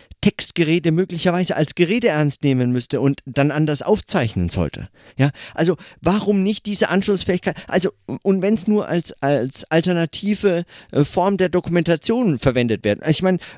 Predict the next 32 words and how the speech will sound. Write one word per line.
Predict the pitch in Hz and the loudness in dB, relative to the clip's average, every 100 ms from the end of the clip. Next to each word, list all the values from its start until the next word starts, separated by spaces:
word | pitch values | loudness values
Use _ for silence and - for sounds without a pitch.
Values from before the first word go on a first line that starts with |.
| - | -8
äh, | 110 - - - | -6 -6 -10 -6
ich, | - 147 - | -2 0 0
ich | 143 | 0
würde | 170 190 | 0 0
ja | 185 | 0
gar | 180 | 0
nicht | 185 - | -2 0
fordern, | 190 185 | 0 0
dass | 170 | 0
es | 170 - - | -4 -6 -10
n-, | 131 - | -12 -8
nur | 135 170 175 175 | -4 0 2 2
alleine | 156 160 196 214 147 | 0 0 0 2 0
so, | 127 101 - - - | 0 -2 -6 -20 -4
äh, | 117 117 | 0 2
verstanden | 143 127 131 - 113 | 2 2 2 0 0
werden | 107 113 | 0 0
müsste | 110 - | 0 2
oder | - 123 - | 2 0 -2
nicht | 170 165 180 - | -2 0 0 -2
mehr | 170 - | -2 0
auch | 175 156 | 0 0
in | 143 143 | -2 0
geschriebenen | 143 175 139 151 143 | -2 -2 -2 0 2
Text. | 170 - - - | 0 -4 -10 -4
Aber | 117 123 - - - | 0 0 -2 -12 -2
ich | |
mein, | 160 156 | 0 0
Textgerede. | - 202 - - 165 127 - - - | 0 -2 -2 0 2 2 -2 -8 -2
N-, | - - _ | 0 0 _
hallo? | - - 156 170 254 _ _ - | -4 0 2 0 -4 _ _ -4
Ja, | 117 | 0